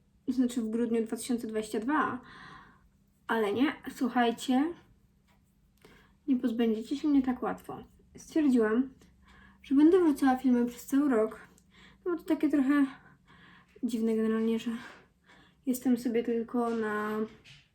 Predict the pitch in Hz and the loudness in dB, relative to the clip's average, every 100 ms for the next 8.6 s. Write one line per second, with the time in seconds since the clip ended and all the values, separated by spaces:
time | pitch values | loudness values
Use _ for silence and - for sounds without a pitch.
0 | _ - _ _ _ _ _ _ _ _ | _ -20 _ _ _ _ _ _ _ _
1 | _ _ _ _ _ _ _ _ _ _ | _ _ _ _ _ _ _ _ _ _
2 | _ _ - 269 277 294 294 294 294 285 | _ _ 4 10 10 8 2 0 0 -2
3 | 294 302 - 277 226 220 202 202 - 226 | -2 -4 -2 0 0 0 0 -2 -6 -6
4 | 233 240 - _ _ 403 392 440 370 370 | -6 -6 -14 _ _ -2 -2 -2 -4 -6
5 | - - - - 302 311 339 277 254 254 | -14 -20 -20 -8 -4 0 2 2 0 -2
6 | 277 247 233 214 220 254 240 240 - _ | 0 0 0 -4 -6 -4 -4 -4 -12 _
7 | - 220 208 277 - 240 233 247 247 330 | -8 -4 -4 -6 -8 -12 -8 -8 -6 -6
8 | 254 - 320 330 240 254 | -6 -2 0 2 4 2